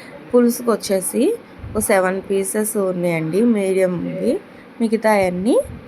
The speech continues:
మామూలుయే, మీకు తెలుసు కదా, సైడ్ పీసెస్. ఇప్పుడు దీంట్లో ధనియాలు రెండు స్పూన్లు, అర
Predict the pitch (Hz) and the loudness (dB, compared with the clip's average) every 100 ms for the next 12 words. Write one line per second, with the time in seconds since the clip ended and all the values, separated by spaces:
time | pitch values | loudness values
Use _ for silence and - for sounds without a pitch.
0 | 214 190 170 175 165 170 - 185 - 185 | -2 -2 0 -2 -4 -6 -8 -8 -2 -2
1 | 180 - 180 240 214 170 170 185 - - | -2 0 0 2 2 0 -2 -8 -8 -12
2 | - - - - - 220 220 208 202 190 | -14 -14 -20 -18 -10 -6 -2 -2 -2 -2
3 | 185 214 202 180 180 196 185 175 175 170 | -2 0 2 2 2 0 0 -2 -4 -8
4 | - 180 170 175 214 311 - - - - | -8 -6 -2 2 4 2 -2 -18 -20 -6
5 | 196 185 | 0 0